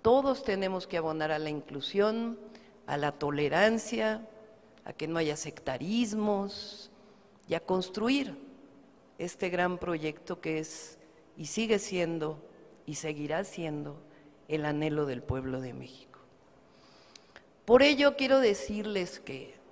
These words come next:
tengan la certeza, compañeros, compañeras, que vamos a respetar las encuestas y que las encuestas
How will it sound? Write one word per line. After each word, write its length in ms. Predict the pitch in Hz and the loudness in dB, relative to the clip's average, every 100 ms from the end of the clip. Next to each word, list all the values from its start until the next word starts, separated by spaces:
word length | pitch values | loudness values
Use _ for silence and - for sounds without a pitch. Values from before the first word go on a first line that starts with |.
| - - - - - - - - - _ | -20 -20 -20 -20 -20 -20 -20 -20 -20 _
tengan 440 | 196 220 233 240 214 | 0 2 2 2 2
la 100 | 202 | 0
certeza, 720 | 170 160 - 165 175 185 175 | -2 -2 0 2 2 -2 -6
compañeros, 720 | 156 147 139 135 139 156 165 | -8 -8 -6 -6 -4 -6 -6
compañeras, 720 | - 135 - - - - - - - _ _ - - - - - _ | -8 -12 -14 -16 -18 -20 -20 -20 -20 _ _ -20 -20 -20 -20 -20 _
que 160 | 214 214 | 2 6
vamos 420 | 208 208 214 202 | 6 6 2 0
a 80 | 202 | -2
respetar 560 | 196 - 170 - 160 | -2 -2 -4 -2 -2
las 340 | 165 175 180 185 | -2 -4 -4 -4
encuestas 1040 | 180 180 - 165 170 - - 147 110 98 - - - - - - - - | -4 -4 -2 0 0 -6 -10 -10 -12 -14 -20 -20 -20 -20 -20 -20 -20 -4
y 160 | 226 240 | 0 4
que 180 | 320 311 | 8 12
las 300 | 285 285 302 | 12 12 12
encuestas 880 | 285 277 262 247 240 - 185 143 | 10 12 12 12 12 10 2 0